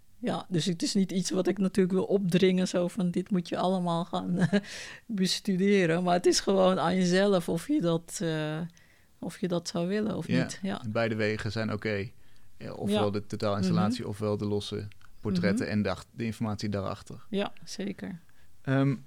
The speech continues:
Speaker 2: je noemde ze net al, eh, de Black Archives, hè? Eh, je zou kunnen zeggen dat zonder hun onderzoek, hun archief en hun kennis die,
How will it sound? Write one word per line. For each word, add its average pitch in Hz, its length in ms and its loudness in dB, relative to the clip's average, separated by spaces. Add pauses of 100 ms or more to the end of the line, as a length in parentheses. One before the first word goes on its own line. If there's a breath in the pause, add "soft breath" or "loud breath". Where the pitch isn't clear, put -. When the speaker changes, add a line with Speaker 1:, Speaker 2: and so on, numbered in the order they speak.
(720)
Speaker 2:
je 135 300 0
noemde 143 320 2
ze 143 80 0
net 135 180 4
al, 120 380 4
eh, 113 240 4
de 110 80 2
Black 113 220 2
Archives, 151 540 2
hè? 151 120 2
Eh, 120 720 -2
je 113 60 -2
zou 127 180 2
kunnen 123 200 2
zeggen 117 200 0
dat 110 180 0
zonder 120 400 2
hun 113 180 4
onderzoek, 131 440 0
hun 117 160 0
archief 123 400 -4
en 104 100 0
hun 104 140 2
kennis 123 340 2
die, 107 180 -4